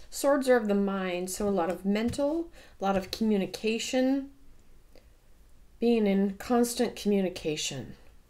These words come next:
Okay, let's see what else we get. Next card out. What do we need to know about them? This is the card of the tricky situation. Seven of Swords.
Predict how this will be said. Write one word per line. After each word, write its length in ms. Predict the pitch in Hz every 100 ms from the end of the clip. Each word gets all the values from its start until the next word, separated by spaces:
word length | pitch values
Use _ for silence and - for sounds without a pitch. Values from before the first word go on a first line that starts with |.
| -
Okay, 380 | - - - - - - - - - - - - -
let's 100 | -
see 180 | -
what 140 | 175 175
else 240 | 180 -
we 80 | 330
get. 340 | 320 294 -
Next 280 | 208 214 -
card 260 | - 233 208
out. 260 | 170 139 - - - -
What 80 | 262
do 100 | 349
we 80 | 339
need 180 | 311 -
to 100 | 254
know 240 | 247 269
about 340 | 247 160 156
them? 320 | - 143 - - - - - - - - - - - -
This 440 | 190 208 415 440 453
is 180 | 453
the 80 | -
card 300 | - 233 208
of 180 | 202 190
the 80 | 190
tricky 720 | 190 - 294 - 285 277 277
situation. 1080 | 277 247 - 208 196 190 - 147 104 - - - - - - - - - - -
Seven 380 | - 214 226 233
of 100 | 196
Swords. 600 | - 208 180 160 -